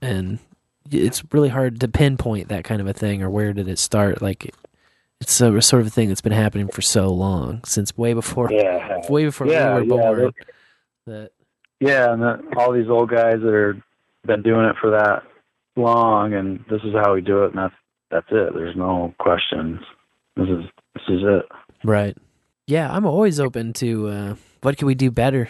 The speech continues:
Speaker 1: you know? What, uh,
Speaker 2: Yeah.
Speaker 1: 'cause, 'cause really, i-, it's, it's one thing to sit around and bitch about, "Oh, this is wrong, and this person's an idiot who's in power, and, uh, you know, this policy's shit, and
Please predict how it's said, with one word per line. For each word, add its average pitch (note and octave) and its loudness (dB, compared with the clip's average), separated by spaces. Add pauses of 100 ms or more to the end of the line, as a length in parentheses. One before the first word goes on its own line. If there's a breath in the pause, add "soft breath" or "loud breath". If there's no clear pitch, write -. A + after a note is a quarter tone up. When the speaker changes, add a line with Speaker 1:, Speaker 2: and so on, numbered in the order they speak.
(120)
Speaker 1:
you A2+ -4
know? A#2 -2 (600 soft breath)
What, B2 -2
uh, A2 -2
Speaker 2:
Yeah. G#2+ 2 (360 soft breath)
Speaker 1:
'cause, B2+ 2 (480 soft breath)
'cause C#3 2
really, D#3+ 2
i-, - -12 (140)
it's, A#2 -4
it's D#3 0
one E3+ 6
thing D#3+ 0
to C3+ 0
sit D3 2
around C#3+ 2
and A#2+ -4
bitch C#3 2
about, A#2+ 0 (360)
"Oh, D#3 4
this E3+ 0
is B2+ -6
wrong, B2 -2
and A#2+ -2
this D3+ 2
person's B2 0
an B2 0
idiot A#2+ 2
who's B2 -2
in A#2+ -2
power, B2 0
and, G#2+ -6
uh, G2+ -4
you A2+ -4
know, G#2 -4
this B2 -2
policy's A#2+ -2
shit, G#2 -2
and G#2 -8